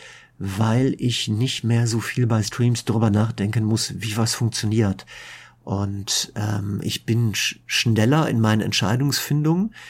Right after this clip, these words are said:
kann als mein eigenes, ähm, Gegenüber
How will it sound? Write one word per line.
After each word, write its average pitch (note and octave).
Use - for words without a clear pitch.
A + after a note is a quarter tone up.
kann A#2
als -
mein G#2+
eigenes, B2+
ähm, G#2
Gegenüber C#3